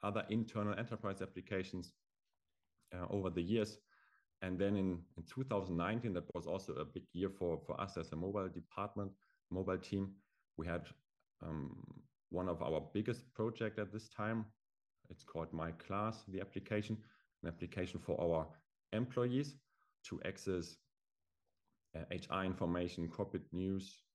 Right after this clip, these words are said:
um, site location or site information. And this application was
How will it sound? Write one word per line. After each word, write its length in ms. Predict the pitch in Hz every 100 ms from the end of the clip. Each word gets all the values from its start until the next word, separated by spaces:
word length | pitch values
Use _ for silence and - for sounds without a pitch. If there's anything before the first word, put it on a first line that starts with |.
| _ -
um, 180 | 85 78
site 340 | 80 98 98 101
location 580 | 90 95 90 - 87 82
or 120 | 82
site 300 | - 92 92
information. 560 | 95 - 82 85 - 82 - _ _ _ _ _ _ _ _ _ 90
And 180 | 82 - - _ 82
this 220 | 101 107
application 560 | 101 104 110 107 107
was 180 | 87 -